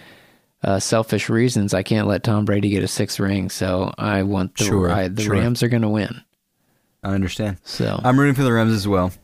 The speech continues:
Speaker 2: We'll be watching it together.
Speaker 1: Yes.
Speaker 2: But we can talk about what happens every year, and that is the Madden simulation predictions.
Speaker 1: So exciting.
Speaker 2: Here's the stats. Okay,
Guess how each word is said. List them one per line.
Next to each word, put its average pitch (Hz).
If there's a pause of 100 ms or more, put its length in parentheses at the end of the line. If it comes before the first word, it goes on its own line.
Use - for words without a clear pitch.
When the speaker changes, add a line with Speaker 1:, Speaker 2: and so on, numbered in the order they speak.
Speaker 2:
We'll 104
be 113
watching 98
it 98
together. 92 (160)
Speaker 1:
Yes. - (200)
Speaker 2:
But 165 (920)
we 98
can 98
talk 76
about 78
what 82
happens 80
every 85
year, 76
and 78
that 76
is 76
the 92
Madden 85
simulation 90
predictions. 123
Speaker 1:
So 104
exciting. 95 (760)
Speaker 2:
Here's 170
the 139
stats. 85
Okay, 101